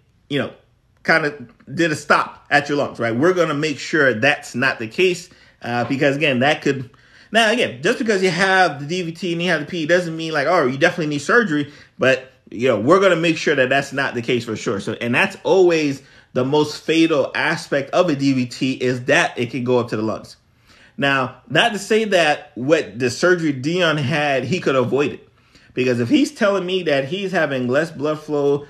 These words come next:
more pain, and we already know he has significant clot burden, we're doing surgery as well, because guess what can happen? You can have an amputation. So imagine losing your, your foot and your leg because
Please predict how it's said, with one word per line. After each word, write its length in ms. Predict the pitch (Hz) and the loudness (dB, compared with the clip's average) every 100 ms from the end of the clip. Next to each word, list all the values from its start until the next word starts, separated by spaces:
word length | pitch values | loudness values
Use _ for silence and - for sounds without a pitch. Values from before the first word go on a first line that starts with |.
| - | -12
more 360 | - 143 175 165 | -2 4 4 4
pain, 480 | - 160 151 151 147 - - | -2 -4 -4 -6 -10 -10 -4
and 180 | 127 | 0
we 160 | 131 220 | 2 4
already 220 | 208 175 | 4 2
know 220 | 165 170 | 0 -2
he 160 | 185 190 | 0 0
has 240 | 160 135 | 0 -2
significant 640 | - 120 117 156 170 160 131 | -6 -6 -2 -2 -2 -8 -6
clot 320 | - 147 123 | -2 -2 0
burden, 420 | 120 151 208 247 - _ _ _ _ _ _ | 0 0 0 -4 -10 _ _ _ _ _ _
we're 220 | 156 165 196 | 0 4 6
doing 240 | 180 151 | 4 2
surgery 320 | 160 147 139 | 2 2 0
as 100 | 123 | -2
well, 400 | 135 202 160 160 - - - | 2 4 4 0 -10 -14 -4
because 300 | 131 135 127 | 0 0 2
guess 180 | 160 | 2
what 140 | 165 139 | 2 0
can 100 | 143 | 2
happen? 400 | 180 175 113 113 | 2 2 0 -2
You 180 | 170 226 | 0 0
can 140 | 185 | 0
have 220 | 175 160 | 0 0
an 100 | 143 - | -2 -4
amputation. 680 | 180 175 143 175 180 - - _ _ _ _ _ _ _ | -4 -2 -2 0 -2 -4 -14 _ _ _ _ _ _ _
So 200 | - 135 | 0 2
imagine 500 | 120 165 233 196 165 | 4 4 2 2 0
losing 600 | 143 147 226 220 196 175 | 0 2 4 4 2 0
your, 180 | 165 147 135 123 | 0 0 -2 -4
your 180 | 127 127 | -2 -2
foot 420 | - - 269 - 151 | -2 4 4 4 -6
and 100 | 143 | -2
your 140 | 135 | 0
leg 600 | 123 135 220 196 117 117 - - _ - | 0 2 2 0 -2 -8 -16 -20 _ -4
because 500 | 156 185 180 170 | -2 2 4 4